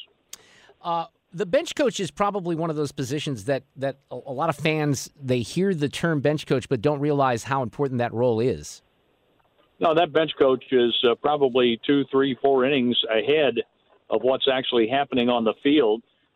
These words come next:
Speaker 2: and, and is certainly going over all of the prep work. Uh, you'd be amazed, Mark, uh, being on the preparation that takes place.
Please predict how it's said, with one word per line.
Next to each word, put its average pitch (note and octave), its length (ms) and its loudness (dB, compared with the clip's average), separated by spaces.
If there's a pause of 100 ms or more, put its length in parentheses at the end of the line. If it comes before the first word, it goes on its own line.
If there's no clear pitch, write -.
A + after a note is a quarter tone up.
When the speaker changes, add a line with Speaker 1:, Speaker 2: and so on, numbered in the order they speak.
Speaker 2:
and, A#2 280 -2
and A#2 180 -4
is A#2 140 2
certainly C#3+ 320 2
going C3+ 320 0
over C3 360 2
all D3 280 0
of B2 60 -4
the A#2 80 0
prep D3 320 -2
work. G#2 240 0 (360)
Uh, A#2+ 60 0
you'd E3 240 2
be D#3+ 120 2
amazed, C3+ 440 0
Mark, A2+ 300 0 (200)
uh, A#2 280 2
being C3+ 260 2
on B2 160 0
the A2 80 -2
preparation A#2+ 760 0
that G#2+ 160 -2
takes B2 300 0
place. B2 260 2